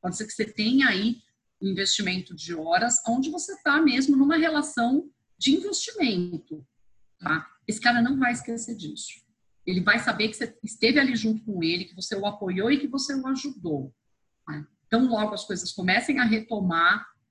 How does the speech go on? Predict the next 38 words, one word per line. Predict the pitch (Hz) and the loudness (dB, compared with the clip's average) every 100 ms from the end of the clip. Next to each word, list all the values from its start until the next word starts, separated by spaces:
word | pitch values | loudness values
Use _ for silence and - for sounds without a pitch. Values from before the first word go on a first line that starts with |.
| _ _ _ | _ _ _
você | - 233 302 | -12 -8 -4
vai | 311 | -6
ser | - | -6
a | |
primeira | 262 254 359 | -6 -4 -4
pessoa | 294 - 233 | -6 -8 -10
que | - | -8
ele | 233 | -4
vai, | 220 226 - | -2 -2 -2
vai | 220 220 | -4 -4
tá | - | -4
considerando, | - 233 - 220 233 196 185 160 - | -4 -4 -2 0 2 2 0 0 -4
porque | _ - | _ -18
você | 190 208 | -4 -2
realmente | 196 208 - | -2 -6 -8
foi | 214 | -6
parceira. | 226 233 - 175 156 147 135 - _ _ _ | -4 -4 -6 -2 0 0 -4 -8 _ _ _
Pode | - 247 - | -4 -2 -2
ser | 277 | -2
que | - | -2
isso | 240 - | -2 -2
até, | 214 220 254 233 - _ - | -4 0 0 0 -6 _ -6
né, | 170 226 233 - | -2 -2 -4 -2
vire | 220 220 | -2 0
trabalho | 269 277 269 233 143 - _ | 0 2 4 4 0 -8 _
nesse | 175 165 175 | -6 -4 -2
momento, | 160 151 - - - | -2 -2 -6 -14 -10
essa | 156 - | -10 -8
produção | 185 170 180 - 226 233 | -8 -8 -6 -2 0 0
de | 220 | -2
conteúdo. | - 175 - 156 147 _ - 131 - _ _ - | -8 -10 -4 -4 -6 _ -8 -8 -8 _ _ -4
As | |
empresas | 220 - 233 | -4 -2 -6
têm | - 247 | -4 -4
pedido | 233 202 233 226 | -4 -2 0 2
muito | 240 294 277 | 4 2 2
isso, | 214 196 - - | -4 -4 -12 -14
porque | - 220 220 | -8 -6 -8